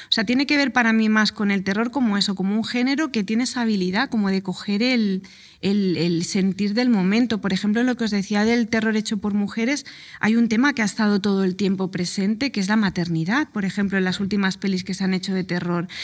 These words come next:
Y no creo que tenga que ver con una moda, que, que al final cuando las cosas se extienden mucho en el tiempo, es verdad que empiezan a aparecer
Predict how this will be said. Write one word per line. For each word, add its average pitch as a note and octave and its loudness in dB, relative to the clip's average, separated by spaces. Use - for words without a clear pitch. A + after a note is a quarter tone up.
Y G#3+ 2
no A3+ 4
creo C4 0
que A3+ 0
tenga G3+ 2
que G3+ 2
ver F#3+ 2
con G3 0
una F#3 2
moda, G3 0
que, D3+ -6
que - -6
al D3+ -6
final E3 0
cuando G#3+ 2
las F#3 -2
cosas F#3+ -4
se F#3+ -4
extienden F#3+ 0
mucho F#3 0
en F#3 2
el F3 0
tiempo, G3 0
es F3+ -4
verdad F3+ 2
que G3 0
empiezan F#3 -2
a F#3 2
aparecer F3+ 0